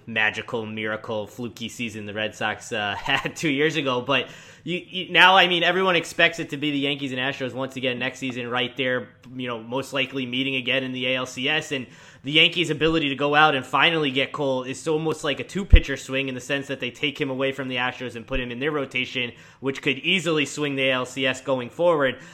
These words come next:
Um, you know, what type of pitch, you know, I know what type of pitcher we're getting actually as Yankees fans, but what type of player and teammate are the Yankees getting as, you know, someone who covered Cole throughout last season and in the season before?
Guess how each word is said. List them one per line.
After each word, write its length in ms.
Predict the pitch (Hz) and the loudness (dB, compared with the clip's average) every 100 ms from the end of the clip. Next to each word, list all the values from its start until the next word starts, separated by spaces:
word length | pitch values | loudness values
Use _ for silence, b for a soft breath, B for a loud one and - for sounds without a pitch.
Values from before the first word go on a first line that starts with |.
| B | B
Um, 520 | 147 139 127 117 117 - | 4 4 4 -2 -12 -12
you 100 | 180 | -4
know, 140 | 160 135 | -2 -2
what 320 | 135 185 - | 0 0 0
type 260 | 202 202 | 0 -2
of 180 | 175 - | -2 -6
pitch, 360 | - 180 - - | 0 0 0 -6
you 80 | 165 | -4
know, 180 | 147 | -2
I 140 | 139 156 | 2 4
know 140 | 170 | 4
what 100 | 202 | 4
type 220 | - 139 | 2 -2
of 100 | 127 | -2
pitcher 220 | 135 131 123 | -6 -6 -8
we're 80 | |
getting 300 | 117 120 120 | -4 -4 -4
actually 340 | 120 123 131 120 | -4 -6 -6 -6
as 80 | 117 | -4
Yankees 320 | 120 117 110 | -6 -8 -8
fans, 180 | 131 120 | -8 -4
but 220 | 135 120 B - | -6 -6 B 0
what 220 | 170 202 | 0 2
type 240 | 202 196 | 0 0
of 120 | 190 | -2
player 520 | - - 180 175 170 170 | -6 2 6 8 8 6
and 160 | 131 | 2
teammate 500 | 131 180 165 151 143 | -2 0 4 4 4
are 100 | 139 | 0
the 100 | 135 | 0
Yankees 340 | 135 135 131 117 | 0 -2 -4 0
getting 320 | 135 127 123 | 0 2 0
as, 240 | 113 107 b - | -4 -8 b -4
you 80 | 131 | -2
know, 60 | |
someone 360 | 123 147 135 123 | 2 2 2 0
who 80 | 123 | -2
covered 460 | - 139 127 107 | 2 4 4 -2
Cole 260 | - 135 135 | 0 2 2
throughout 380 | 131 123 123 123 | 2 2 2 4
last 260 | 120 - | 2 2
season 320 | 127 120 123 | -2 0 0
and 140 | 117 113 | -2 -4
in 80 | 110 | -6
the 40 | |
season 280 | 117 117 107 | -4 -4 -4
before? 400 | 107 123 110 | -4 -2 -2